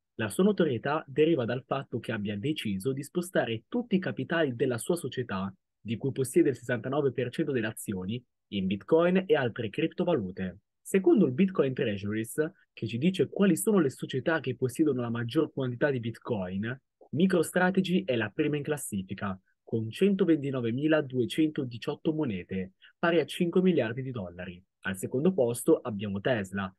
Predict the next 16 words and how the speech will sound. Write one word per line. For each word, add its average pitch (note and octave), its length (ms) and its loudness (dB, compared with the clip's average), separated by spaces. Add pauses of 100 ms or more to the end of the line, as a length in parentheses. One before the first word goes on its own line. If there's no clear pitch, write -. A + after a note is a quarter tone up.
(180)
che G#3 140 0
si G3+ 100 2
distacca F#3 460 2
parecchio B2+ 460 2
dalla G#2+ 220 -2
prima C3+ 220 0
in B2 100 0
classifica, G#2 760 -4 (320)
con A#3 160 4
un G#3+ 80 4
tesoretto F3 560 4
mica C3+ 240 -4
male B2 380 2
di G2+ 160 -4
quarantatremiladuecento C3+ 1400 0
bitcoin. F#2 800 -2